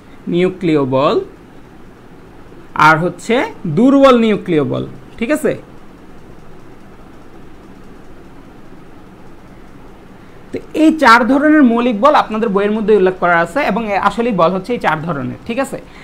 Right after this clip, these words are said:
তো যৌগিক বল কি? আমরা কিন্তু মৌলিক পদার্থ জানতাম যে যার মৌলিক পদার্থ কি? যার ভিতরের পদার্থটা একই রকম। আর যৌগিক পদার্থ কি? যে হচ্ছে ভিন্ন ভিন্ন মৌলিক পদার্থ নিয়ে তৈরি হয়। তার মানে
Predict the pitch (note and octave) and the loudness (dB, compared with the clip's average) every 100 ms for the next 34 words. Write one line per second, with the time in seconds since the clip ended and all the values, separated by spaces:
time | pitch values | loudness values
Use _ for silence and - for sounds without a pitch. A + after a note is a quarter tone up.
0 | - C4+ F3 A#3 C4 D4 A#3 C#4 - C#4 | -8 -4 4 4 4 0 0 0 -2 -2
1 | B3+ B3+ C4 B3+ B3+ C4 C4+ A#3+ A3+ A3+ | 0 2 0 -2 -2 -2 -2 -2 -4 -4
2 | G3 F#3 E3 E3 F3+ A#3 A#3+ F3+ D3+ G3+ | -4 -2 -2 -2 -2 -4 -6 -6 2 2
3 | A3 A3 B3+ - B3+ A#3+ - D#3+ D3+ F3+ | 2 -2 -2 -2 -2 -2 -4 -6 2 2
4 | F#3 G3 F#3 - D#3+ G3+ B3 B3+ A#3 - | 2 -4 -6 -8 -8 -2 -2 0 -2 -2
5 | B3 C4+ C#4 - C4+ D4 G3+ G3 D#3 - | -4 -6 -6 -4 -2 -2 -2 -4 -10 -16
6 | - - - - F#3+ F3+ A#3 C4+ C#4 C4+ | -20 -20 -16 0 2 4 0 0 -2 -2
7 | C4 C#4 A3+ F#4+ - - E3 B3+ C#4 B3+ | -2 -6 -6 -8 -10 -10 0 0 0 -2
8 | F#3+ B3+ D4+ D#4+ D#4 D4 C#4 B3+ B3+ G#3+ | 0 2 2 2 2 2 0 0 -4 -4
9 | G#3 A3+ A3 G#3 F3 D3+ C3 - F3+ C#4 | -6 -6 -6 -4 -4 -4 -4 0 2 2
10 | C4+ | 2